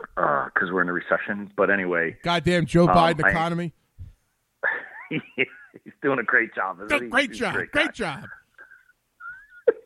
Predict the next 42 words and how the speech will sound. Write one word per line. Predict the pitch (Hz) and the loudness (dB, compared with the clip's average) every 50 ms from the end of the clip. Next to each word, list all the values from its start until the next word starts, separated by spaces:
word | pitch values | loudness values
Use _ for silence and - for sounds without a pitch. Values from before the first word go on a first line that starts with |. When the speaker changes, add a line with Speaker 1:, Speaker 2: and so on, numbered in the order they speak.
| _ - | _ 0
Speaker 1:
So, | - 131 151 143 139 - _ - - - - - - - - - - - | 2 4 4 2 0 -4 _ -20 -20 -20 -20 -20 -20 -20 -20 -12 -4 -2
um, | 113 120 120 117 | -2 -2 -2 -2
I | 113 117 120 120 - - | -4 -6 -6 -6 -8 -14
intend | 123 113 - 160 147 143 | -18 -12 -10 -10 -10 -6
to | |
go | 135 135 127 | -6 -4 -2
back | 117 127 117 113 - | 0 0 0 0 -2
about | - 95 104 101 92 - - - | -6 -6 -6 -6 -6 -8 -10 -10
August | 101 101 101 101 104 95 - - _ - | -8 -8 -8 -8 -12 -16 -16 -20 _ -18
twenty-fourth-ish. | - 104 101 101 95 - - - 101 110 - - 156 139 - - - - - _ _ _ - | -16 -14 -12 -12 -12 -8 -2 0 0 0 2 0 -2 -4 -4 -6 -12 -14 -18 _ _ _ -18
Speaker 2:
Okay. | 135 147 - - 139 151 160 - - - - - - _ _ _ _ _ _ _ - | -18 -14 -12 -10 -10 -10 -10 -12 -16 -20 -20 -20 -20 _ _ _ _ _ _ _ -12
And | 139 139 | -10 -8
then | 143 143 | -6 -6
how | 147 156 | -4 -4
Speaker 1:
Somewhere | 156 101 104 | -2 0 0
in | 101 | 0
Speaker 2:
long, | 101 107 | 0 -2
Speaker 1:
there. | 117 123 | -4 -4
Speaker 2:
and | 151 143 139 139 135 | -8 -10 -10 -10 -10
then | 123 | -10
when | 135 147 143 | -12 -10 -10
do | 143 | -12
you, | 139 | -12
when | 131 131 139 147 143 | -10 -10 -8 -8 -8
will | 143 143 | -8 -8
you | 135 127 | -8 -8
be | 123 110 | -8 -8
back? | - 127 127 107 95 - - - - _ _ _ _ _ _ _ _ _ _ _ _ _ _ _ _ _ _ _ _ _ _ _ _ _ _ - | -6 -8 -8 -10 -12 -16 -20 -20 -20 _ _ _ _ _ _ _ _ _ _ _ _ _ _ _ _ _ _ _ _ _ _ _ _ _ _ 0
Speaker 1:
Right | 101 101 | 2 4
around | 104 104 107 107 107 107 104 - | 4 4 2 0 -2 -4 -4 -4
Christmas. | - - - - - - - - - | -6 -6 -6 -6 -12 -18 -18 -14 -10
Speaker 2:
God | 269 320 339 339 208 - | -6 -4 -4 -6 -4 -4
damn | - 226 269 294 277 | 0 0 0 0 0
it, | 247 | -4
you're | 247 254 | -8 -10
gonna | 220 262 254 | -8 -6 -6
miss | 240 240 294 320 - | -4 -4 -4 -6 -6
the | - 277 247 | -6 -6 -6
L | 254 269 269 269 | -4 -2 -2 -4
A | 269 - | -4 -4
trip | - - 269 262 - | -4 -6 -6 -4 -4
again. | 277 220 294 320 370 370 302 190 127 101 | -6 -4 -4 -2 -2 0 -2 -4 -6 -8